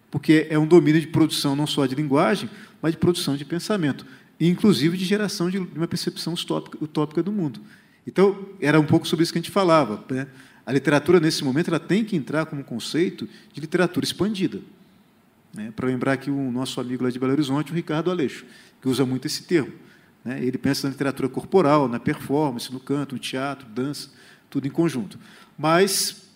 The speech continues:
pensar literatura expandida nesse caso é considerar não só a ideia autoral,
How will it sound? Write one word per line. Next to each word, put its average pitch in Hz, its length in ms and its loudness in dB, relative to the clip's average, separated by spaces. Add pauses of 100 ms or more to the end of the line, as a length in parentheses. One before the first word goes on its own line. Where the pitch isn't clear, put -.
(100)
pensar 180 300 2
literatura 190 400 -2
expandida 143 420 -4
nesse 127 260 -8
caso 147 460 -4 (380)
é 127 60 -12
considerar 160 500 0
não 170 320 -2
só 143 460 -4
a 139 100 -10
ideia 131 340 -8
autoral, 131 640 -6